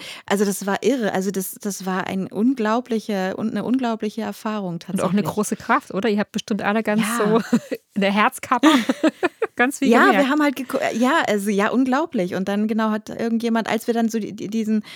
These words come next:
Speaker 1: gemeinsamen Rhythmus gefunden hatten, hat dann hat einer angefangen zu singen oder irgendwie da wirklich auch so ein bisschen, äh,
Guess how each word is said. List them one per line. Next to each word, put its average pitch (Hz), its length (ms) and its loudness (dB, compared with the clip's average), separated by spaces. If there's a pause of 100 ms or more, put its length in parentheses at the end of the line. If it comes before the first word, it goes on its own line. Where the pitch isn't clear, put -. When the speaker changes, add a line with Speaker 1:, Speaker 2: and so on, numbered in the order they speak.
(140)
Speaker 1:
gemeinsamen 220 500 2
Rhythmus 240 320 -2
gefunden 247 480 -2
hatten, 233 240 -4
hat 226 140 -4
dann 214 120 -2
hat - 120 -8
einer 214 180 -2
angefangen 214 440 -4
zu 220 120 -4
singen 240 320 2
oder 202 260 -2
irgendwie 208 440 -2 (300)
da 190 160 0
wirklich 214 360 -2
auch 202 140 -6
so 208 80 -8
ein 202 40 -4
bisschen, 208 440 -2
äh, 190 260 -4